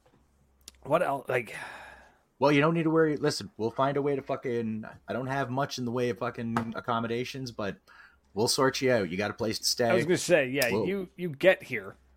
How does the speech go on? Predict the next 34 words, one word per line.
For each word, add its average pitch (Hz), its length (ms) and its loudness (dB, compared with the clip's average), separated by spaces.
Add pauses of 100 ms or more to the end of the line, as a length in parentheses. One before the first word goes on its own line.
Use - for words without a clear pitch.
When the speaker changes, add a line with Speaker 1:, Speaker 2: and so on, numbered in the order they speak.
(600)
Speaker 1:
we 139 160 -4
got 139 220 2
you 127 140 -4
a - 20 -2
Speaker 2:
we - 100 -4
get 117 140 -2
you 117 60 -6
a - 20 -8
Speaker 1:
place. 120 280 -2
Speaker 2:
place. - 40 -20 (840)
Yeah. - 120 -10 (1160)
Yeah. - 100 -10 (120)
Speaker 1:
Yeah. 120 200 -8
Speaker 2:
Worst 139 420 0
case 143 360 0
is 131 160 -2
gonna 127 180 -2
be 123 140 -2
the 113 80 -6
guy, 113 260 2 (160)
the 113 180 -4
other 117 220 0
guy 110 260 0
that 92 160 -6
lives 101 220 -2
here, 131 360 -2 (460)
um, 95 760 0
might 113 240 -2
be 131 160 -4
here, 147 300 -4 (420)
but 98 440 0
he's 113 200 -8
pretty 113 240 -2
chill 113 420 -2